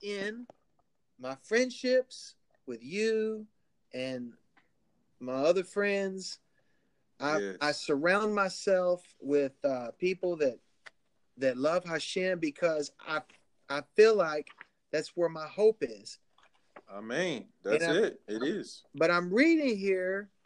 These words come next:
Speaker 1: I'm reading to see if I can find it. You know, you, you was looking something up, but I, I don't know if I can find this in time. But I just wanna say that it ha-, oh, I know where it is. It has to,
Speaker 2: Okay.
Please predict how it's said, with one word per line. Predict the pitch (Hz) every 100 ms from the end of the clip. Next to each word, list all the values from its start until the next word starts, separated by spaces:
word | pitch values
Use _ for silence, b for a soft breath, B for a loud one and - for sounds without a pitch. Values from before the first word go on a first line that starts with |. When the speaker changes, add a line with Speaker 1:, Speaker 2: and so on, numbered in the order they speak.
| _ _ _ _ _
Speaker 1:
I'm | 151 160
reading | 185 254 208
to | 185
see | 180 240
if | 220
I | 208
can | 208 208
find | - 208 202 165
it. |
You | 165
know, | 185 175
you, | 202 - _ _ _ _ _ -
you | 151 226
was | 240 208
looking | 208 185
something | 170 190 180 165
up, | 175 160
but | 165
I, | 190 _ _ _ _ _ -
I | 175
don't | 233 202
know | 208
if | 196
I | 196 185
can | 175
find | 160 185 185 185
this | 175 160
in | 160 147
time. | 175 175 170 147 131 131 b b b b b b b -
But | 170 190
I |
just | 202 262 -
wanna | 254 208
say | - - 226 220 196
that | 180
it | 165
ha-, | 285 -
oh, | 233 226
I |
know | 262 180
where | 139
it | 123
is. | 131 147 - _ b b b
It | 185 208
has | 277 269
to, | 208
Speaker 2:
Okay. | 196 214